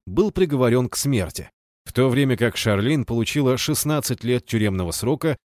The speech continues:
в результате сделки со следствием. Она согласилась свидетельствовать против мужа на суде. Шарлин утверждала, что нуждалась в эмоциональной поддержке Джеральда, и в обмен на неё согласилась помогать ему в поисках жертв.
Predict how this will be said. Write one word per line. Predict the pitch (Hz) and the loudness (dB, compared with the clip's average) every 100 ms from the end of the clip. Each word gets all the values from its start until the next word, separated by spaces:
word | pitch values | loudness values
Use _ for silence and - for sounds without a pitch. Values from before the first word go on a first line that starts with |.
| - | -6
в | 92 | -2
результате | 135 180 180 214 175 | 0 0 0 -2 0
сделки | 117 92 107 95 | -2 0 0 0
со | 104 117 | -2 -2
следствием. | - 104 82 - 78 - - _ _ _ _ _ _ 92 | -2 -4 -4 -6 -8 -14 -18 _ _ _ _ _ _ 0
Она | 131 170 | 2 2
согласилась | - 170 175 165 - 135 98 | 0 2 4 2 4 2 2
свидетельствовать | - 98 127 107 - 110 - | -2 -2 -2 -4 -2 -2 -2
против | 104 101 90 | -2 -2 -4
мужа | 104 95 92 | -4 -2 -2
на | 92 | -2
суде. | 90 113 87 73 _ _ _ _ _ _ _ _ | -2 -4 -4 -8 _ _ _ _ _ _ _ _
Шарлин | - 127 175 226 | 0 2 2 0
утверждала, | 214 180 170 151 214 185 | 0 0 0 4 2 2
что | - | 2
нуждалась | 170 151 131 175 156 | 0 2 2 2 2
в | 143 | 2
эмоциональной | 143 135 139 139 143 147 | 0 2 2 2 0 -2
поддержке | - 156 151 123 - | -2 -2 2 0 0
Джеральда, | 92 85 92 76 71 78 _ _ - | -4 0 -2 -2 -6 -10 _ _ 0
и | 113 | 2
в | 104 | 2
обмен | 85 107 117 101 | 0 2 2 2
на | |
неё | 92 85 139 156 - | 0 0 0 0 -2
согласилась | - 113 139 - 220 202 | -6 0 0 0 -2 -2
помогать | - 175 131 110 104 | -2 -2 0 0 0
ему | 110 | 0
в | 123 | -2
поисках | - 95 85 117 95 | -2 -2 0 -2 -4
жертв. | 101 82 - - | -4 -4 -8 -20